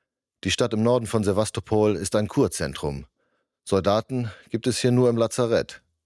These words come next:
Die Bewohner beobachten von den Dächern ihrer Häuser die ankommende Armada.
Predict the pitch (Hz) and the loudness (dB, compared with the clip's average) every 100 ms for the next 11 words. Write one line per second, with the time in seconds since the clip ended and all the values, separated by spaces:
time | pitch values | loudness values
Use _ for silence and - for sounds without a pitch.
0 | _ _ _ _ _ _ _ 113 110 110 | _ _ _ _ _ _ _ -2 0 2
1 | 147 151 127 117 117 117 - 101 101 98 | 2 2 2 4 4 0 -2 -2 0 0
2 | 107 104 104 92 90 90 101 101 92 - | 0 0 0 0 2 2 2 0 0 -2
3 | 98 - 98 98 95 98 76 65 62 | -2 -2 0 2 2 2 0 -2 -6